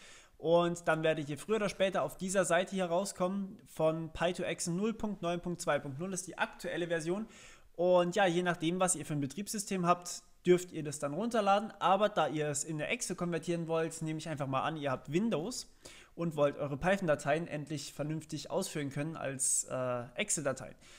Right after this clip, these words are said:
So, dann scrollen wir einfach mal runter, bis wir hier bei diesen Files angekommen sind. Und hier finden wir folgendes. Win zweiunddreißig ist für die Leute, die ein zweiunddreißig-Bit-Betriebssystem haben. Und die meisten von euch werden wahrscheinlich Win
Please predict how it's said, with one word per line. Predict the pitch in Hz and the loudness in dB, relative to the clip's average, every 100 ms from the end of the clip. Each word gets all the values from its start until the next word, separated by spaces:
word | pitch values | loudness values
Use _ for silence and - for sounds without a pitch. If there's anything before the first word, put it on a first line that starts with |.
| - | -6
So, | 160 165 - - | 2 2 2 2
dann | 180 233 240 - | 2 4 0 -4
scrollen | - 190 185 | -2 4 4
wir | 180 | 4
einfach | 160 147 | 0 0
mal | 139 | 0
runter, | 156 190 202 | 0 0 0
bis | 180 160 - | 0 -4 -4
wir | |
hier | 147 160 190 | -4 0 0
bei | 185 | 0
diesen | 143 143 139 135 | -2 -6 -8 -8
Files | - - 190 233 - | -6 0 0 0 -2
angekommen | - 143 135 - 139 147 | -4 -2 -4 -4 -6 -4
sind. | 139 202 - - - - | -6 -6 -10 -18 -20 -20
Und | - 165 170 | 2 4 4
hier | 170 220 262 | 2 2 2
finden | 254 196 180 180 160 | 2 -2 -2 -4 -2
wir | 151 156 151 - | 2 4 2 -2
folgendes. | - 165 170 143 127 - | 0 2 4 0 -2 -2
Win | 156 196 | 2 2
zweiunddreißig | 190 170 160 156 143 185 240 254 - | 4 2 2 2 2 2 0 -4 -6
ist | 170 | -6
für | - 147 | -6 -4
die | 170 | 0
Leute, | 165 160 - | 2 0 -2
die | 156 | -6
ein | 147 | -4
zweiunddreißig-Bit-Betriebssystem | - 151 185 196 185 - 185 180 - 175 170 - 165 151 | 0 -2 0 -2 -2 -4 -4 -4 -4 -4 -4 -6 -4 0
haben. | 143 147 156 - | 0 0 -2 -10
Und | - 156 156 143 | -4 -2 -2 -2
die | 160 | -2
meisten | 170 247 - | 2 2 0
von | 185 | -4
euch | 165 151 156 | -2 -2 -2
werden | 147 151 147 | 0 0 2
wahrscheinlich | 139 165 - 151 151 - 135 | 2 2 0 -4 -6 -8 -2
Win | 170 196 | -2 -2